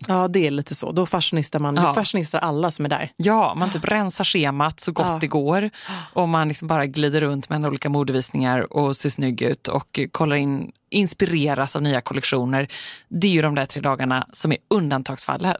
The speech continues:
Speaker 1: Ja, men jag tycker någonstans att det här borde ju alla människor ta till sig. Jag tycker inte man måste jobba med mode för att kunna vara ute och fashionista.
Speaker 2: <laughs> Hur tänker du då?
Speaker 1: Jag tänker bara att alla, liksom alla kvinnor där ute, när man har en riktigt bra, liksom, lookdag,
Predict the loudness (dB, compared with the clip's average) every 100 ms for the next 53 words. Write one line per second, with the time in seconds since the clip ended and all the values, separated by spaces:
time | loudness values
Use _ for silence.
0 | -2 -2 0 2 2 2 0 -2 0 0
1 | 0 -4 -4 -2 0 0 0 0 0 0
2 | 0 2 2 -2 -6 -6 -6 -4 -2 -2
3 | -2 0 0 2 2 2 0 -2 0 0
4 | 0 0 2 2 2 0 0 0 -4 -4
5 | -4 -4 -4 -6 -4 -2 0 0 0 -2
6 | -4 -8 -2 2 4 2 2 2 2 2
7 | 4 4 2 2 0 0 0 0 2 -2
8 | _ -10 -6 -2 0 0 0 0 2 2
9 | 0 0 0 2 2 2 2 0 -2 -4
10 | -4 0 0 2 -2 -4 -16 _ -10 -4
11 | 0 2 2 0 -2 -4 0 0 -2 -8